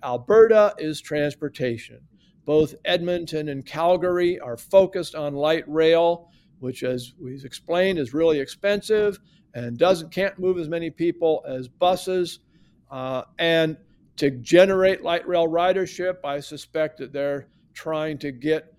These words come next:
high density development along the light rail lines, which isn't the way people want to live. People don't move to Alberta so they can live in a mid-rise or high-rise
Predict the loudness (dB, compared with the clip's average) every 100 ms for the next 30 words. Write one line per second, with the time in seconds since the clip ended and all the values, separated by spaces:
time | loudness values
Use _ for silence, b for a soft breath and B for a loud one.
0 | _ _ -6 -4 -4 -6 -6 -6 -6 -4
1 | -2 -2 -4 -8 -8 -6 -6 -6 -4 -4
2 | -4 -4 -2 -2 -6 -8 -10 -14 -12 -10
3 | -10 -8 -6 -2 -2 -2 -4 -6 -2 -2
4 | -2 -2 -6 -8 -4 -2 -2 -4 -10 -6
5 | -4 -6 -8 -4 2 2 0 -6 -2 -2
6 | 2 2 2 -2 -4 -8 -6 -6 0 2
7 | 2 -2 -8 b b -12 -8 -4 -2 -2
8 | -2 -4 -2 -4 -6 -8 -4 -4 -4 -4
9 | -6 -8